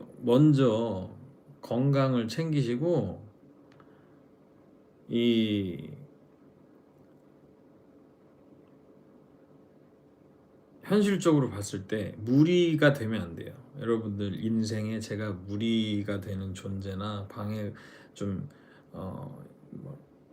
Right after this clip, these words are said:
힘든, 막 이렇게 이겨내야 될 존재가 되면 안 돼요. 저는 여러분들을, 여러분들한테 용기를 드리고 희망을 드리고,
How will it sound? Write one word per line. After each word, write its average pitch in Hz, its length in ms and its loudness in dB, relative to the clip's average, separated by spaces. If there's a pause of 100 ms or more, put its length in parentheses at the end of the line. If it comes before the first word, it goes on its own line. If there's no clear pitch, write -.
(360)
힘든, 165 640 -4
막 117 260 -4
이렇게 107 220 -8
이겨내야 156 760 2
될 127 160 4
존재가 107 920 -4
되면 113 260 -6
안 92 120 -8
돼요. 110 400 -10
저는 113 280 -4
여러분들을, 123 1040 2 (2250)
여러분들한테 135 1080 2
용기를 139 520 8
드리고 104 580 -2 (300)
희망을 139 540 4
드리고, - 640 -8